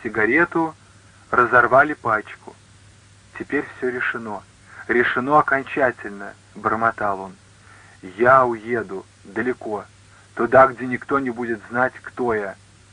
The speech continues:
«Зачем?» воскликнул Омар. «Что ты надеешься найти?» «Что?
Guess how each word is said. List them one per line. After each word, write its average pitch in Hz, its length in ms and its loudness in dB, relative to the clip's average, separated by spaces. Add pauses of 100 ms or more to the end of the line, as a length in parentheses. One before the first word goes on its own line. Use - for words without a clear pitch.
(360)
«Зачем?» 120 560 -2 (220)
воскликнул 113 720 -4
Омар. 110 400 -4 (500)
«Что - 260 0
ты 156 120 -6
надеешься 151 680 -2
найти?» 147 580 -10 (1040)
«Что? - 440 -4